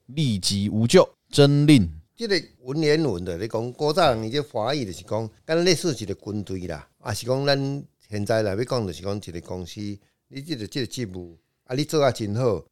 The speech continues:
Speaker 2: 哦，啊得到长官啊是公司的赞赏，吼，啊意思讲你升官，哦，当然你是会当之无愧，但是你嘛袂使骄傲的，你会去人受到嫉妒啦，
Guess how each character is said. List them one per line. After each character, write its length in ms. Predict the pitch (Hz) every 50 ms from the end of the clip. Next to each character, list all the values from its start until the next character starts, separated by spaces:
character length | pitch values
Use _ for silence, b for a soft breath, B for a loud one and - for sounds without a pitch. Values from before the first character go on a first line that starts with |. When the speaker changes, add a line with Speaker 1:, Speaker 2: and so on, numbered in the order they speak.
| _
Speaker 2:
哦， 120 | - 90 98
啊 140 | 131 139 127
得 160 | - 151 127
到 320 | 110 98 87 85 85 - - - - -
长 260 | - 87 82 80 90
官 280 | - 127 123 117 120 110
啊 100 | 87 78
是 220 | 78 80 76 76
公 260 | - - 95 95 90
司 60 | 87
的 340 | 113 120 107 92 87 87 87 - - - - _
赞 240 | _ - 165 139 110
赏， 400 | 101 - - 82 82 76 73 82 87 - _
吼， 300 | - 107 101 85 71 - _ _
啊 140 | - 147 156
意 260 | 180 156 175 214 170
思 140 | 120 131 131
讲 120 | 131 156
你 60 | 180
升 260 | 170 - - 143 139 131
官， 400 | - 160 151 147 143 143 139 123 - _ _ _
哦， 160 | - - 113 127
当 180 | 127 147 143 139
然 120 | 131 127
你 100 | 160 190
是 140 | 165 127 120
会 140 | 110 107 101
当 240 | - 160 151 151
之 120 | 143 - 156
无 180 | 147 131 127
愧， 200 | 113 - 151 127
但 160 | 107 113 104 98
是 120 | 113 135
你 100 | 165 185
嘛 140 | 160 143 117 107 95 90
袂 80 | 92 92
使 140 | - - 117 113
骄 180 | - - 113 90 87 87 90 92
傲 160 | 85 80 76
的， 140 | 73 71 - _ -
你 100 | 226 247
会 100 | 208 180
去 120 | - 240
人 200 | 233 208 156 135
受 180 | - - 135 127
到 140 | 107 127 120
嫉 160 | - - 208 - -
妒 220 | - 127 117 113
啦， 340 | 110 107 107 101 87 78 78